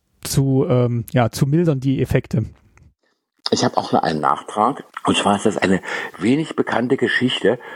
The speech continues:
Speaker 2: Komischerweise ist das so gut wie fast vergessen, aber ich erinnere mich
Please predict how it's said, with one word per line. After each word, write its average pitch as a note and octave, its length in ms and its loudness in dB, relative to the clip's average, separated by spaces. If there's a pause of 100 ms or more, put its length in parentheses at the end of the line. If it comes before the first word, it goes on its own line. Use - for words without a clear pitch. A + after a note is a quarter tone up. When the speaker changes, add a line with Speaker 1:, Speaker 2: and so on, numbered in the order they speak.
(160)
Speaker 2:
Komischerweise C3 720 0
ist - 180 -6
das G#2+ 100 0
so G#2+ 120 0
gut - 260 -2
wie C#3 100 2
fast - 320 -4
vergessen, A2+ 480 0
aber G#2 220 2
ich G2 120 -8
erinnere G#2+ 300 2
mich G#2+ 320 -2